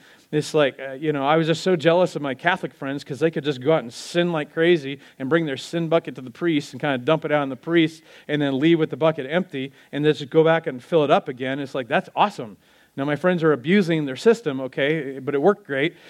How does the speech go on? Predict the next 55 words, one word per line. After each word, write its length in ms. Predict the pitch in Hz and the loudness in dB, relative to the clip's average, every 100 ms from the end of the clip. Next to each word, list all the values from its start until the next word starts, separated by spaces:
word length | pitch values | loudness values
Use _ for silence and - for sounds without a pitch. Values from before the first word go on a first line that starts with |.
| - | -4
If 140 | 160 170 | -4 2
you 60 | |
grew 100 | 170 | 4
up 140 | 180 170 | 4 2
in 80 | |
the 60 | 131 | -6
Baptist 520 | 113 185 247 170 151 | 0 2 2 -4 -10
tradition, 580 | - 131 135 - 151 151 | -10 -8 -8 -6 -6 -6
you 220 | 139 202 226 | -4 0 4
had 120 | 190 | 4
a 60 | |
version 320 | 151 151 147 143 | 4 0 -2 -4
of 80 | |
this 180 | 135 135 | -6 -6
as 100 | 131 | -6
well, 400 | 143 185 147 135 - - - | 2 4 4 2 -6 -18 -6
but 80 | 147 | -2
you 100 | 151 | -2
skipped 320 | - - - | 0 0 0
the 60 | 143 | -6
priest 480 | - 196 147 147 | -4 0 0 -2
because 280 | 156 165 139 | -6 -2 -2
you 140 | 170 185 | 0 0
had 100 | 143 | 0
a 40 | |
verse, 500 | 151 170 104 - - - | 0 -2 -2 -14 -20 -4
First 300 | 160 156 - | -2 -2 0
John 320 | 156 143 127 | 2 2 -2
one 160 | 120 139 | -6 -2
nine. 240 | 175 101 _ _ _ _ _ _ | -2 -4 _ _ _ _ _ _
'Cause 140 | 147 131 | -8 -2
First 240 | 160 131 | -2 0
John 240 | 160 143 131 | 0 0 0
one 140 | 127 | -4
nine 260 | 151 208 180 | 0 0 0
says, 300 | 143 131 131 | -6 -6 -6
"If 100 | 143 | -8
we 80 | |
confess 460 | 131 123 180 175 165 | -10 -6 0 0 0
our 80 | 131 | -6
sins, 340 | - 185 131 | -2 -2 -2
he 80 | 139 | -6
is 140 | 127 | -6
faithful 400 | - 156 151 135 | -2 0 0 -4
and 120 | 123 117 | -6 2
just 400 | 226 170 156 _ - - | 2 2 -2 _ -20 -10
and 140 | 147 | -6
will 140 | 143 127 | -4 -4
forgive 440 | - 120 120 247 | -8 -2 4 6
us 220 | 185 143 | 4 -2
our 160 | 135 131 | -6 -10
sins 380 | - 147 143 135 | -8 -6 -6 -6
and 100 | 120 | -10
purify 580 | - 240 175 147 131 131 | 0 2 2 2 0 0
us 160 | 131 | -4